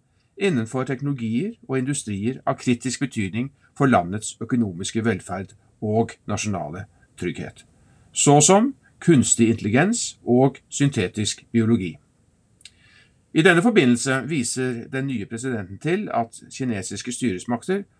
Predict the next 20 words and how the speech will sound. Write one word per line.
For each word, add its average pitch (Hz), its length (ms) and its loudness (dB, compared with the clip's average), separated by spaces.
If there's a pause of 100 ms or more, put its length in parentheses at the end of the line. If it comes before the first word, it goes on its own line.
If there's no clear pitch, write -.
(120)
har 104 160 -2
gjort 107 180 -6
alt 214 460 2
som - 180 -12
står 117 300 -2
i - 20 0
deres 120 240 -2
makt - 380 -8 (320)
for 131 120 -2
å 147 80 -2
fremme 135 360 -2
vekst - 460 -6 (260)
innenfor 120 440 0
bransjer 135 500 0 (260)
som - 160 -8
kan 117 160 -4
fortrenge 104 680 -4 (260)
amerikansk 110 560 -4
vitenskapelig 110 720 -2 (220)
og 117 340 2